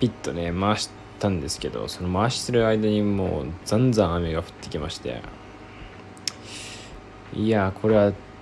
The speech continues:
どうしたものかね、朝不安になりましたけど、もうでも干すしか、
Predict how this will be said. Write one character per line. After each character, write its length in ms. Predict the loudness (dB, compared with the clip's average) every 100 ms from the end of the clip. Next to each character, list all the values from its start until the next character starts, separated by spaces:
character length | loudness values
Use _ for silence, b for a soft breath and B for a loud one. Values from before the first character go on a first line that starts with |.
| -2
ど 140 | 2
う 60 | 2
し 120 | 2
た 80 | -2
も 140 | -2
の 120 | -4 -4
か 160 | -6 -6
ね、 480 | -6 -6 -4 -4 -6 -4
朝 300 | -4 -2 -4
不 180 | 0
安 80 | 2
に 80 | 4
な 60 | 2
り 80 |
ま 100 | 2
し 140 | 0 -2
た 80 | -2
け 80 |
ど、 240 | -2 -4 -6 -12 -18 -18 -14 -2
も 180 | 0 4
う 40 |
で 80 | 2
も 140 | 2
干 140 | 0 -2
す 140 | 0
し 120 | -4
か、 220 | -2 -4